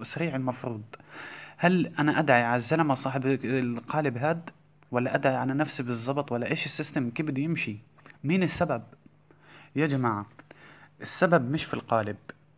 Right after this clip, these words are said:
القالب، يعني، مفهوم، هو هيك قالب مدفوع. القالب ما إله أي علاقة، العلاقة كلها في الأكواد. أنت إيش اللي بتحطه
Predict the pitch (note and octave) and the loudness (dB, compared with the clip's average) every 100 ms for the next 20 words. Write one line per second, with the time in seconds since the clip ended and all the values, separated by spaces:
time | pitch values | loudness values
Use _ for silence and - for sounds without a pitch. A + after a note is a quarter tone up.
0 | - C3 - E3 F3 D3 - C3+ D3 D#3+ | -10 -10 0 4 4 2 -4 0 2 2
1 | D#3+ - G3 D3 A2 A2 D#3 D#3+ F3 F3 | 0 0 2 2 0 -2 0 2 2 0
2 | F3 - E3 E3 B2 C#3 - B2 A2 - | -6 0 2 2 2 0 0 -2 -2 -4
3 | - _ _ - _ _ - - _ - | -20 _ _ -20 _ _ -20 -20 _ -8
4 | D3+ D#3 D#3+ F#3 F#3+ F3+ D#3+ E3+ E3 D3+ | -2 0 2 6 8 6 4 2 2 0
5 | D#3+ C#3 C#3 C#3+ - - B2+ B2+ D3 E3 | 2 2 4 2 0 -2 0 2 2 2
6 | C3 - D3+ B2+ - - A#2+ - A#2+ A#2 | 0 0 0 0 0 -2 -2 0 2 2
7 | A#2 A2+ A2+ - - - - - G3+ F3+ | 0 -4 -10 -16 -16 -16 -16 -2 0 2
8 | D#3 - E3+ D#3+ C#3+ - D#3+ - E3 | 2 0 0 0 -2 -6 -8 -2 -4